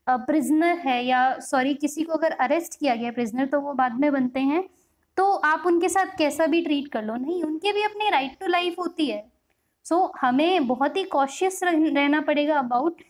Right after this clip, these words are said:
the civil liberty जो हमें मिली है, कि किसी भी तरीके से वो मिसयूज ना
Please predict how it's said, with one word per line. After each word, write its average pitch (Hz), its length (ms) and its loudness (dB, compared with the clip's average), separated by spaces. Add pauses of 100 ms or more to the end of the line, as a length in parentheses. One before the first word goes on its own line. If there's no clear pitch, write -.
(200)
the 320 260 -2
civil 339 340 2
liberty 262 540 0
जो 247 160 -2
हमें 254 200 -2
मिली 233 260 -4
है, 269 80 -4
कि 330 120 -12
किसी 330 340 -4
भी 359 100 0
तरीके 302 400 -2
से 349 120 -8
वो 330 140 -6
मिसयूज 269 680 -2
ना 196 260 -12